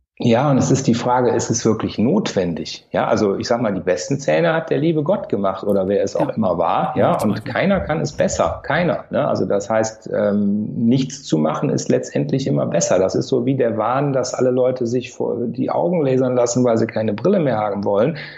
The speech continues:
Speaker 1: Kein Augenarzt hat gelaserte Augen, niemand, ja, also die tragen alle eine Brille. Das ist jetzt auch kein Zufall, ne? Und genauso haben Zahnärzte meistens Goldinlays,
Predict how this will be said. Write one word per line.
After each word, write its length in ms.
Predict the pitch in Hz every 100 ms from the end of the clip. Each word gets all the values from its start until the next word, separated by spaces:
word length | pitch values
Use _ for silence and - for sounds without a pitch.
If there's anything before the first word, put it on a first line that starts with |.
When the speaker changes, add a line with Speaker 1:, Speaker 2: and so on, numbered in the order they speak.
| - -
Speaker 1:
Kein 220 | 107 117
Augenarzt 600 | 117 123 123 117 120 -
hat 300 | 113 - -
gelaserte 580 | 117 107 104 104 - 101
Augen, 360 | 139 156 104 104
niemand, 540 | 165 202 98 - -
ja, 220 | 92 156
also 180 | 120 110
die 160 | 101 101
tragen 300 | - 104 107
alle 240 | 95 117
eine 180 | 147 170
Brille. 320 | 147 226 127
Das 220 | - -
ist 140 | - -
jetzt 160 | 110
auch 160 | 110 135
kein 180 | - 143
Zufall, 480 | 117 101 98 90 95
ne? 120 | 131
Und 140 | 131
genauso 460 | 113 107 110 135 127
haben 180 | 123 123
Zahnärzte 580 | 113 127 131 135 -
meistens 460 | 117 107 110 139 135
Goldinlays, 800 | 135 185 - 107 98 107 151